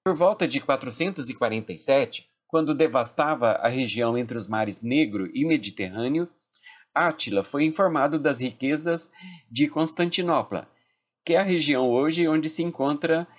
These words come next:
Istambul, na Turquia. É, Átila decide então conquistar a cidade,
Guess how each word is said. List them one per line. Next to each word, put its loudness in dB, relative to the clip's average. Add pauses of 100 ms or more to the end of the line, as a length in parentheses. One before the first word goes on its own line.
(200)
Istambul, -2
na -2
Turquia. -6 (880)
É, 4
Átila 0
decide -2
então 0
conquistar -2
a 0
cidade, -2